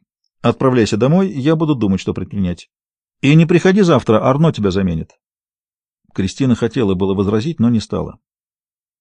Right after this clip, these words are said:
Она совсем лишилась сил и чувствовала, что может сорваться. Ей даже пришлось взяться за спинку стула, так она боялась упасть. "Возвращайся к себе", — повторил Гийомо, слегка смягчив тон.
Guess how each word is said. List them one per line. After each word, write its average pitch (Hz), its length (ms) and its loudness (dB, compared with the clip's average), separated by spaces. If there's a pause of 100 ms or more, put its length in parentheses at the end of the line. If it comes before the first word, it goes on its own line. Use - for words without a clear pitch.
(320)
Она 120 200 2
совсем 123 380 2
лишилась 107 400 0
сил 170 320 -6
и 110 80 -6
чувствовала, 107 440 -6
что - 160 -2
может 120 280 0
сорваться. 131 580 -4
Ей 98 180 -4
даже 104 220 -2
пришлось 113 360 -4
взяться 101 460 -2
за 104 100 0
спинку 107 360 0
стула, 147 440 -2
так 110 220 -8
она 110 140 2
боялась 107 380 -2
упасть. 117 340 -6 (1120)
"Возвращайся 123 540 0
к - 40 -14
себе", — 117 300 -2
повторил 110 380 -2
Гийомо, 98 500 0
слегка 101 340 -4
смягчив - 440 -6
тон. 78 280 -8